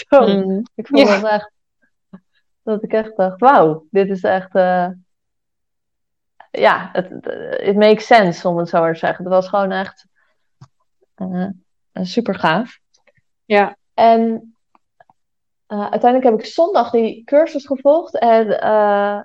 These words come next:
Speaker 1: eh, woensdagochtend ben ik toen in het ziekenhuis opgenomen met, eh,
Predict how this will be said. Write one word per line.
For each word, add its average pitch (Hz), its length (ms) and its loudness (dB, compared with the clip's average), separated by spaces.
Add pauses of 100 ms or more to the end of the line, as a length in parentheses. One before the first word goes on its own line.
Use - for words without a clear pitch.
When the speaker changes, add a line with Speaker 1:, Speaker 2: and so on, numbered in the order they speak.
Speaker 1:
eh, 202 220 -6 (100)
woensdagochtend 240 840 2
ben 202 160 2
ik 202 100 0
toen 202 140 -2
in 196 140 2
het 190 160 -4
ziekenhuis 180 460 2
opgenomen 170 600 -2
met, 170 260 -4
eh, 165 340 -2